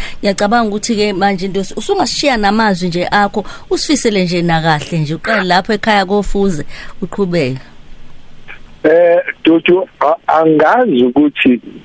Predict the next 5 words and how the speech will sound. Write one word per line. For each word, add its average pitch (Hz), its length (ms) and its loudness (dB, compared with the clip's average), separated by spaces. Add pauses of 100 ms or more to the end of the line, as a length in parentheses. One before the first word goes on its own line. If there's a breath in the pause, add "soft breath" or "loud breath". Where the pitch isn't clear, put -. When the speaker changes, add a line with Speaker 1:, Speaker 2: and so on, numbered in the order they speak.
(140)
Speaker 2:
umuntu 160 840 4
obeka 151 680 2
isandla 135 840 2
kumuntu 147 380 2
wesifazane 123 760 0